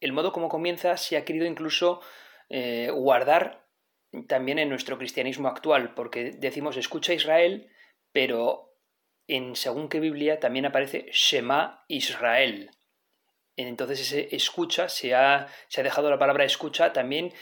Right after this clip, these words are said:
eh, en su hebreo, eh, original. Shema, escucha, Shema. ¿Y quién debe de escuchar? Israel, el pueblo elegido por Dios. ¿Y a quién debe de escuchar? Nada menos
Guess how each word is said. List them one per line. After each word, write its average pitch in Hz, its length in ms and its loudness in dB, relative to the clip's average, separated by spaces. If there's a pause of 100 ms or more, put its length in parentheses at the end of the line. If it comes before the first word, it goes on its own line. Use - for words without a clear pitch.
(200)
eh, 120 400 -4
en - 160 0
su 131 280 0
hebreo, 143 720 4
eh, 113 240 -8
original. 165 680 -2 (260)
Shema, 117 720 0 (300)
escucha, - 720 -4
Shema. 117 640 -2 (520)
¿Y 135 140 -6
quién 165 160 0
debe 160 160 2
de 156 60 2
escuchar? 143 480 -4
Israel, 123 880 0
el 120 220 -8
pueblo 170 260 0
elegido 160 320 -2
por 139 140 -4
Dios. - 400 -6 (500)
¿Y 151 260 -2
a 113 120 2
quién 151 240 2
debe 120 160 0
de 110 100 0
escuchar? - 600 2 (500)
Nada 123 320 0
menos 143 500 -2